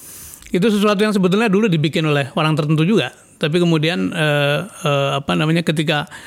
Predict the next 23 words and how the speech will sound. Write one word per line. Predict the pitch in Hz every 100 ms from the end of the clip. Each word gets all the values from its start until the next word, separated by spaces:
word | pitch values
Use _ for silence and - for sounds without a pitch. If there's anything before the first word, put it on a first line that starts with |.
| - - -
kandidat | 160 151 147
lebih | 151 139
dari | 143 139
tiga, | 160 143 165 226
eh, | 170 151
lebih | 147 139
dari | 139 135
dua, | 175
kemudian | 151 147 147 175 - -
jadilah | 151 143 143 127
seperti | 180 139 139
ini. | 135 - - - - - - _ _ -
Tapi, | 233 226 285 302 - - - - -
eh, | 214 208 208 101 - 101 - - - - _
potensi | - 202 208 190
naik | 202 196 202
kelas, | 190 156 156
ada | 175 170
satu | 180 165
lagi | 185 208
pandangan | 165 160 156
begini. | 151 127 - _ _ _
Sebetulnya | - 175 160 311 294 139 139